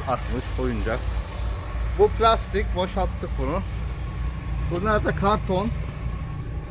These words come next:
İçi karton dolu böyle. Diğer tarafta da bu ne? Ekrana bir şey çıkmış da.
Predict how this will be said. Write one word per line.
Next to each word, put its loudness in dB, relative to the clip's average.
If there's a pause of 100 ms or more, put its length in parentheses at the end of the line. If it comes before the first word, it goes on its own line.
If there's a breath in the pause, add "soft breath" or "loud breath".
(520)
İçi 0
karton 2
dolu 4
böyle. 2 (1700)
Diğer 6
tarafta 4
da 4 (4000)
bu 2
ne? 4
Ekrana 4
bir 4
şey 2
çıkmış 0
da. 2